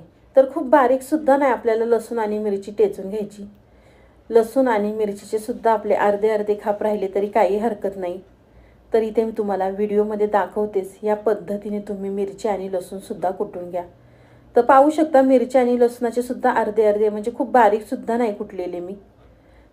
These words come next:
तर आपलं मिरची आणि लसूण छान ठेचून झालेले आहे. तर त्याच कढईमध्ये आपल्याला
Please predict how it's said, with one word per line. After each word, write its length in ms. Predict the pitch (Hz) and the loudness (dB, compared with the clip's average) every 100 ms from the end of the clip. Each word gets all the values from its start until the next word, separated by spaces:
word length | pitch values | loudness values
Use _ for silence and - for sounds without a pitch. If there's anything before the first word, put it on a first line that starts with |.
| - | 0
तर 80 | 226 | 2
आपलं 300 | 208 208 190 | 2 0 -2
मिरची 380 | 208 202 - | 0 -2 2
आणि 220 | 247 208 208 | 0 2 -2
लसूण 280 | 202 220 208 | -4 -6 -6
छान 160 | 240 233 | -6 -2
ठेचून 420 | 247 202 220 226 | -2 -2 -6 -4
झालेले 380 | 247 196 185 180 | -4 -4 -4 -4
आहे. 200 | 180 202 _ _ _ _ _ _ _ _ 262 | -4 -12 _ _ _ _ _ _ _ _ 4
तर 120 | 277 | 6
त्याच 420 | 277 262 262 - | 6 6 4 4
कढईमध्ये 500 | 302 269 247 226 208 | 6 6 6 4 2
आपल्याला 480 | 196 208 196 175 | 2 0 -2 0